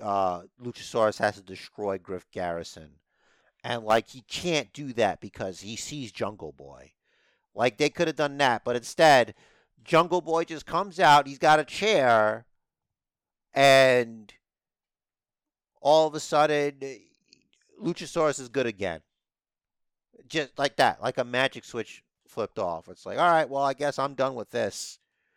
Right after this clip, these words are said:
You really give A E W a hard time. Yeah, well, they, they like to give W, all their fans like to give W W E shit for things that doesn't make sense.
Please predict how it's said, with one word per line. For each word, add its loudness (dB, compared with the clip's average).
You -10
really -2
give -4
A -2
E -10
W -4
a -8
hard -8
time. -20
Yeah, 0
well, -2
they, -4
they -8
like -6
to -20
give -10
W, -10
all -4
their -8
fans -12
like -12
to -20
give -16
W -10
W -10
E -16
shit -12
for -10
things -14
that -6
doesn't -10
make -12
sense. -16